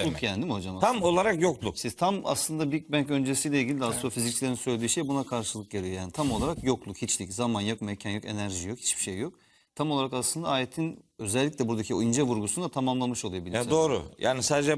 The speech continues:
Speaker 1: o Bakara yüz on yedi değil, asıl işte o, e, En'am yüz birinci ayet var. O vurgulu olan Bedi'us semavati vel ard. Bakara yüz on yedide var.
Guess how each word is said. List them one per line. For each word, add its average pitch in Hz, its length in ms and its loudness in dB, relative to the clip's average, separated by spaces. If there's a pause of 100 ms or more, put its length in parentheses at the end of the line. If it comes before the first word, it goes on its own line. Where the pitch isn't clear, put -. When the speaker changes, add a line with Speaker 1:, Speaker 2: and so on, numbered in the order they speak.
Speaker 1:
o 127 200 2
Bakara 147 300 4
yüz 147 180 4
on 147 100 4
yedi 147 320 2
değil, 190 240 6
asıl 147 220 2
işte 151 220 2
o, 170 320 4
e, 90 60 4
En'am 143 520 4
yüz 135 220 2
birinci 139 380 4
ayet 127 380 4
var. 202 160 4
O 143 260 4 (120)
vurgulu 135 600 4
olan 123 360 2
Bedi'us 156 640 4
semavati 127 680 4
vel 131 200 4
ard. 190 100 2 (380)
Bakara 170 320 4
yüz 151 180 4
on 151 100 2
yedide 135 420 4
var. 202 240 4